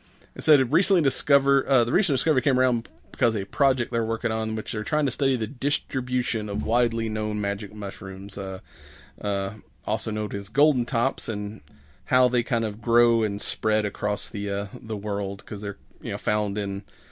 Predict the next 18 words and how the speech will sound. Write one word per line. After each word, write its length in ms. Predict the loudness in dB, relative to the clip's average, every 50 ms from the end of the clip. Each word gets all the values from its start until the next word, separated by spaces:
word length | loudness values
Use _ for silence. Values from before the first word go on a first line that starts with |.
| -20 -20 -16 -4
Australia, 760 | -2 -2 -2 0 2 4 4 6 6 6 6 6 6 4 4 2
America, 920 | 2 2 2 4 4 4 4 2 0 -2 -2 -2 0 2 2 0 0 -4 -6 -4
Asia, 380 | -2 -2 0 0 0 -2 -2
but 140 | -2 -2 -2
no 160 | 2 2 4
one 160 | 4 4 2 4
really 400 | 4 4 4 2 0 -2 -4 -10 _ -6
is 100 | -4 -2
sure 320 | 0 2 2 2 2 0
where 360 | 0 0 2 2 2 2 0
the 400 | -2 -4 -4 -4 -4 -6 -6 -8 -10 _ -20 _ _ _ _ _ -20 -12 0
mushrooms 480 | 6 6 6 6 6 4 2 2 4 2
originated, 680 | 0 0 0 0 0 -2 -8 -8 -10 -12 -14 -16 -18 -10
'cause, 240 | -8 -8 -8 -6
you 100 | -6 -6
know, 80 | -6 -6
I 20 |
guess, 240 | -4 -4 -4 -6 -6